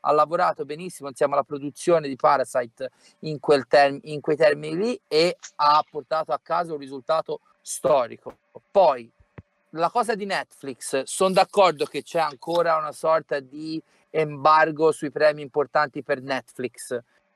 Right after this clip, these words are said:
perché se no veramente non si spiega. È anche vero che ieri sera Netflix si è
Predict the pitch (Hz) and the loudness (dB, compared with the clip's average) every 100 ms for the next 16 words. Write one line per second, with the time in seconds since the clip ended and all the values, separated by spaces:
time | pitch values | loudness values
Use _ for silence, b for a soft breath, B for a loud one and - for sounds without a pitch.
0 | _ - 135 - - 151 151 175 175 147 | _ -6 -4 -4 -2 -2 2 4 4 0
1 | 147 147 156 139 - 139 131 139 139 143 | -2 -2 -6 -8 -2 -2 -4 -14 -12 -10
2 | - 139 - 135 123 - 156 156 180 175 | -8 -6 2 2 2 -2 0 0 0 2
3 | 220 - 156 143 - 170 160 170 - 185 | 2 0 -2 -2 -2 -2 -2 -4 -4 -6
4 | - 160 139 | -6 -6 -6